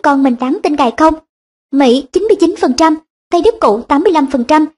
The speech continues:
Nhật Bản năm mươi phần trăm. So sánh mang tính thống kê này cho thấy các ông bố Nhật Bản không mấy quan tâm đến việc học hành của con. Điều này liệu có ổn? Người Do Thái được cho là dân tộc cực kỳ thông minh,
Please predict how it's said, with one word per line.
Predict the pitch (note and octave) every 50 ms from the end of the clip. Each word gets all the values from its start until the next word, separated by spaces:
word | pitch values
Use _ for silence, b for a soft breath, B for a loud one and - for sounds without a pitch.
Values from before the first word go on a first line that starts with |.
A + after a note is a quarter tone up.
| _ _ - D#4+
Nhật | E4+ E4 E4+
Bản | G#4+ - E4 D4 -
năm | - C#4 C4+ C4
mươi | C#4 C4+ C#4
phần | C4+ A#3+ A#3
trăm. | - D#4 D#4 C#4+ - - _ _ _ _ _ _ _ _ _ _ _ _ _ _ _ _ _ _ - -
So | - A4 G#4 G4+
sánh | - F#4 E4 F4+ G#4+
mang | G4+ F4 D#4+
tính | D#4+ D#4+ D#4+
thống | - F4 F#4+ G4+
kê | G#4+ F#4
này | E4+ D#4+ D4 B3+ B3
cho | D4 C#4+
thấy | C#4+ C#4+ C4 C#4
các | - G#4 G4+
ông | - D#4+ D4+ D4
bố | C#4+ C4 C#4
Nhật | F#4 G#4+ D4 B3 -
Bản | C4 A3 A3 A#3+
không | C#4+ C4
mấy | C4 C#4+ E4+ -
quan | D#4 C4+ B3+
tâm | B3+ C#4 C4 B3+
đến | B3 C#4 E4+ -
việc | E4+ C4 -
học | B3+ A#3 -
hành | - C4+ B3+ A#3+ A#3+
của | - A#3
con. | A#3+ - E4 E4+ D#4+ - _ _ _ _ _ _ -
Điều | D4+ F#4 F4
này | E4+ E4+ E4 D#4+ E4 _ _ _ _ -
liệu | D4+ D4 C4+ B3+ B3+ -
có | G#4+ G#4
ổn? | E4+ C4 G#3+ B3 F4+ - _ _ _ _ _ _ _ _ _ -
Người | F4 F4 F4 D4
Do | F#4+ G4
Thái | F#4+ - E4+ D#4 G4
được | G4+ D#4+ - -
cho | - D4 C#4
là | C#4+ C#4+
dân | B3 A3+ C4+ C4 C4+
tộc | C#4 A#3+ - -
cực | C4 B3 B3+
kỳ | C4 B3+
thông | B3 B3 C#4+ C#4+
minh, | D4+ E4